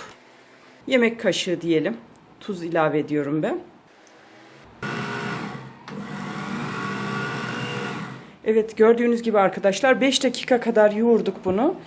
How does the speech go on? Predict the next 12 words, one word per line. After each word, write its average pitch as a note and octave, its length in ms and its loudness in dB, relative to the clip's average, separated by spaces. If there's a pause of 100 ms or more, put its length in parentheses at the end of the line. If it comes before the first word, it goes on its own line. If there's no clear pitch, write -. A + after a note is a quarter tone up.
(380)
Bunu C#4 160 6
şimdi A#3+ 400 4
böyle A#3+ 280 8
mayalanmaya A#3+ 760 6
bırakacağız. F3+ 640 2 (1200)
Şöyle A#3+ 380 4
hafif B3+ 360 2
ele B3 200 6
yapışır A#3 520 2
bir G3+ 80 4
hamur F3 300 2
olacak. D#3+ 560 -2